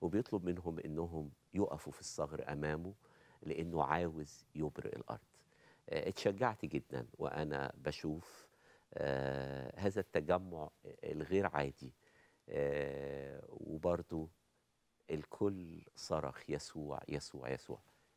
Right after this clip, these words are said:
المجد جاي، المجد جاي والبركة جاية. آه، يلا نصحى ويلا نتحد مع بعض، ويلا نصلي بقلب واحد بمثابرة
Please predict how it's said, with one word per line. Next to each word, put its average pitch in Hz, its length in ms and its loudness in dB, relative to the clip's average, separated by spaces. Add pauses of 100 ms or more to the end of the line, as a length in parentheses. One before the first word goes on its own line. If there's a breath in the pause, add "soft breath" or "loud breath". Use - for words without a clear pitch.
المجد 73 460 -4
جاي، - 140 -6 (680 soft breath)
المجد 80 520 0
جاي 71 240 2 (240)
والبركة 71 500 2
جاية. 62 280 -2 (640 soft breath)
آه، 69 380 0 (160)
يلا 92 340 6
نصحى - 440 -4 (400)
ويلا 80 300 4
نتحد 71 460 -2
مع 64 140 2
بعض، 60 300 0 (420)
ويلا 78 480 2 (400 soft breath)
نصلي 73 720 0 (540 soft breath)
بقلب 95 500 4
واحد 67 400 -2 (380)
بمثابرة 69 720 -2